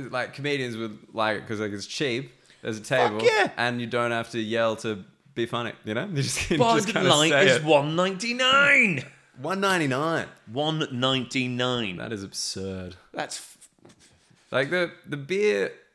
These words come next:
Speaker 1: just the sheer variety of beer prices
Speaker 2: Right.
Speaker 1: in London is infuriating.
Speaker 2: Is this, uh, a Wetherspoons podcast?
Speaker 1: No.
Speaker 2: Is this, is this
Speaker 1: I mean, this is what we talk about.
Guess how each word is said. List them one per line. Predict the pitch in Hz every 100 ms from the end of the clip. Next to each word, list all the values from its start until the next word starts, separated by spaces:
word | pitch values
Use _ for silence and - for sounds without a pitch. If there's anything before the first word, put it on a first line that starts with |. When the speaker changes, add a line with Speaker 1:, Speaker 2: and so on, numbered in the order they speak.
| _ _ _ _ 127
Speaker 1:
just | 180 190
the | 185
sheer | - - 175 180 180 170
variety | 143 131 127 127 120 113
of | 110 101
beer | 117 113
prices | 113 107 104 117 -
Speaker 2:
Right. | 453 359 127
Speaker 1:
in | 120
London | 113 117 110 107
is | 104 107
infuriating. | 104 - 110 107 101 98 349
Speaker 2:
Is | 359
this, | 392 370 - - -
uh, | 190 160 - _
a | -
Wetherspoons | 131 147 139 139 143 139 135
podcast? | - - - - - -
Speaker 1:
No. | 127 240 277
Speaker 2:
Is | 226 -
this, | 233 - -
is | 170
this | 233 220
Speaker 1:
I | 196
mean, | 240 240 214
this | 262
is | 277
what | 254
we |
talk | 233 247 254
about. | 247 185 101